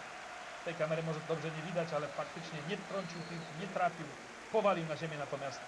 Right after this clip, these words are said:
Collymora. Pan Elleray niewzruszony nie zauważył tego faulu. Dwudziesta pierwsza minuta, Fowler. Jeden z najbardziej utalentowanych piłkarzy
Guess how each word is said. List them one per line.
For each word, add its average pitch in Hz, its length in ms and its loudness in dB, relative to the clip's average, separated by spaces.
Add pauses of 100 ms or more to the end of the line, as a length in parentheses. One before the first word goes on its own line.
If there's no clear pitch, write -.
Collymora. 147 480 0
Pan 143 140 2
Elleray 139 500 4
niewzruszony 131 560 -2 (3000)
nie 160 160 4
zauważył 135 600 2
tego 113 160 -4
faulu. 117 260 -2 (340)
Dwudziesta 160 320 0
pierwsza 151 300 -2
minuta, 165 300 0 (160)
Fowler. 170 340 4 (2750)
Jeden 160 240 0
z - 60 -4
najbardziej 165 420 6
utalentowanych 139 600 0 (160)
piłkarzy 135 360 -2